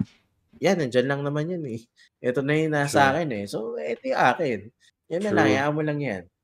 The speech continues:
Speaker 1: At saka,
Speaker 2: And yeah, it
Speaker 1: pag
Speaker 2: shows
Speaker 1: lalo
Speaker 2: how
Speaker 1: mo
Speaker 2: you
Speaker 1: isipin,
Speaker 2: really
Speaker 1: lalo mo
Speaker 2: treasure... Oh, sorry, Tito Flip. Yeah, go ahead. Sorry.
Speaker 1: Hmm.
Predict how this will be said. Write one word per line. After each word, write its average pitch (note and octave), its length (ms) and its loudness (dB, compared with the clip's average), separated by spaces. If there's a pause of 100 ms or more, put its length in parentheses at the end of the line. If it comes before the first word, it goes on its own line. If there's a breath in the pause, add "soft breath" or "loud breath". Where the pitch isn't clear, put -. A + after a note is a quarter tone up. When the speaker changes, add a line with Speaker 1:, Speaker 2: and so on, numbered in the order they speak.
(680)
Speaker 1:
At - 140 -4
saka, F3+ 400 8
Speaker 2:
And G#2 120 0
yeah, C#3+ 200 12
it C3+ 100 12
Speaker 1:
pag E3 80 8
Speaker 2:
shows G3 240 12
Speaker 1:
lalo F#3 80 12
Speaker 2:
how F3 100 12
Speaker 1:
mo F3+ 60 12
Speaker 2:
you F3 100 12
Speaker 1:
isipin, D#3+ 80 12
Speaker 2:
really E3+ 280 12
Speaker 1:
lalo D#3+ 160 12
mo C3 60 2
Speaker 2:
treasure... C#3+ 600 12 (480)
Oh, B2+ 160 12
sorry, A2+ 260 10
Tito G#2+ 220 2
Flip. G#2+ 320 -2
Yeah, A#2+ 300 10
go C#3+ 100 10
ahead. C#3 260 12
Sorry. A#2 380 6
Speaker 1:
Hmm. E3+ 240 -4